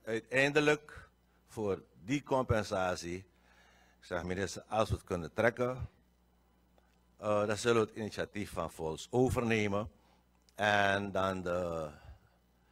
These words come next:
maar dan is het absoluut, absoluut morgen vijf, vijfhonderd. Eh, ik vind, waarom zeg ik, vind het jammer? Omdat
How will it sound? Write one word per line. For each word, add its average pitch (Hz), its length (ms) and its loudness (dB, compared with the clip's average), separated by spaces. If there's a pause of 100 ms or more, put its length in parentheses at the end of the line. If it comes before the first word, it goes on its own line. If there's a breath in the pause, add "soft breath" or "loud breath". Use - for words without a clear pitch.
(500 soft breath)
maar 104 160 0
dan 104 160 0
is 92 160 -2
het 95 240 -6 (120)
absoluut, 120 640 -2
absoluut 101 760 0 (180)
morgen 92 760 -2 (720 soft breath)
vijf, 95 580 0
vijfhonderd. 80 760 -2 (1080 soft breath)
Eh, 127 420 8 (760)
ik - 160 -4
vind, 190 440 4 (400)
waarom 127 240 0
zeg 113 180 2
ik, 104 80 -10
vind 104 160 -2
het 85 100 -4
jammer? 101 380 -2 (440 soft breath)
Omdat 165 680 -2